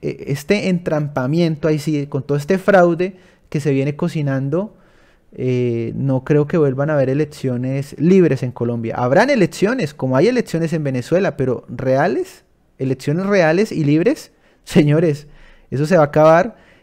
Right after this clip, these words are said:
en nuestro país. Tenemos la noticia, efectivamente, pues esta mujer, cuando pasa por los rayos X, eh, se identifica el dinero que llevaba esta, es-,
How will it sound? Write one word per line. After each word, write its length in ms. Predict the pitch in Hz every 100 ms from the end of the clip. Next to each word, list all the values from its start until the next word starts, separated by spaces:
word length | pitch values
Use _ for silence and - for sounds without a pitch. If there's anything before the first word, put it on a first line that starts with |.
| -
en 160 | 165
nuestro 320 | 160 147 143
país. 560 | 143 127 147 247 - - _ _ _ _ _ _ _ _ -
Tenemos 280 | 143 139 156
la 140 | 175
noticia, 440 | 147 135 208 208 214
efectivamente, 720 | 180 - 143 156 175 170 180
pues 160 | 165
esta 220 | 139 -
mujer, 460 | 170 151 147 143 156 - - _
cuando 340 | 165 165 147
pasa 320 | 151 147 156
por 140 | 147 170
los 160 | 156
rayos 340 | 135 131 143 147
X, 460 | 165 147 175 175 - - _
eh, 160 | - 135
se 160 | - 147
identifica 720 | 143 143 135 131 131 160 175
el 180 | 156 147
dinero 340 | 139 135 139
que 140 | 147 170
llevaba 280 | 143 127 139
esta, 320 | 147 156 156
es-, 140 | 143